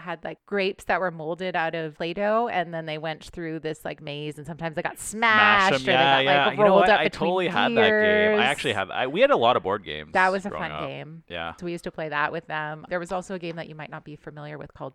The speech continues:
Speaker 1: Pretty Pretty Princess. I don't know if you know that one, but
Speaker 2: I do,
Speaker 1: Did you
Speaker 2: actually.
Speaker 1: have that
Speaker 2: Yeah,
Speaker 1: game?
Speaker 2: I was a Pretty Pretty Princess. I'm sure you can co-, also confirm that.
Speaker 1: <laughs>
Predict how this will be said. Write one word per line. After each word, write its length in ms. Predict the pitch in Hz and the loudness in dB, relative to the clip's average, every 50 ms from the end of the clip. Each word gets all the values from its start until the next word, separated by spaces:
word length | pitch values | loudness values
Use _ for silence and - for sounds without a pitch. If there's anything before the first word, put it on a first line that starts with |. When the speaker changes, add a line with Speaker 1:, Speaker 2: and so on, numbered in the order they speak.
| _ _ | _ _
Speaker 1:
Pretty 240 | - - 151 160 160 | -18 -16 -16 -16 -18
Pretty 280 | - - - 139 139 _ | -18 -20 -20 -20 -20 _
Princess. 680 | _ _ 151 156 170 - 202 226 277 - _ - - - - | _ _ -18 -18 -16 -12 -12 -10 -12 -12 _ -20 -20 -18 -16
I 60 | 165 | -14
don't 180 | 165 160 156 185 | -14 -14 -16 -16
know 60 | 156 | -18
if 120 | 156 - - | -18 -18 -18
you 60 | 147 | -18
know 140 | 143 143 143 | -16 -16 -16
that 180 | 143 151 156 170 | -14 -14 -14 -12
one, 280 | 208 226 254 294 302 269 _ | -12 -12 -12 -14 -16 -12 _
but 220 | 180 156 139 - - | -8 -8 -8 -8 -4
Speaker 2:
I 120 | - 110 107 | -2 -2 -2
do, 460 | 95 98 95 120 151 135 87 78 - - | -2 -4 -4 -4 -2 -4 -6 -8 -10 -6
Speaker 1:
Did 200 | - 78 80 80 | -4 -2 -2 -2
you 60 | 202 | -4
Speaker 2:
actually. 300 | 196 175 190 180 - 160 | -8 -8 -8 -6 -4 -4
Speaker 1:
have 200 | - 175 175 180 | -2 -2 -4 -2
that 120 | 202 220 - | -2 -2 -2
Speaker 2:
Yeah, 120 | 190 190 - | -2 -4 -2
Speaker 1:
game? 60 | - | 0
Speaker 2:
I 80 | 190 202 | 0 0
was 300 | 202 202 - - - - 98 | 2 0 -2 -2 -4 -6 -10
a 60 | 92 | -12
Pretty 320 | - - 98 95 95 95 90 | -10 -8 -8 -8 -8 -8 -10
Pretty 260 | - 98 92 92 87 | -8 -10 -8 -8 -10
Princess. 360 | - - 104 95 107 92 90 | -10 -12 -12 -10 -10 -8 -8
I'm 120 | 95 92 | -8 -10
sure 180 | - - 104 95 | -8 -8 -8 -6
you 160 | 92 90 87 | -6 -8 -10
can 200 | - - 98 92 | -10 -12 -14 -14
co-, 140 | - - - - - | -14 -16 -16 -10 -8
also 280 | 90 90 - - 101 | -8 -8 -8 -10 -12
confirm 480 | - - 92 90 - - - - 87 85 | -14 -14 -18 -16 -6 -2 -2 -2 0 -2
that. 360 | - - 85 - - - - - 330 - - _ | -4 -4 0 0 0 -2 0 -4 -6 -6 -4 _
Speaker 1:
<laughs> 160 | 320 - - | -6 -6 -4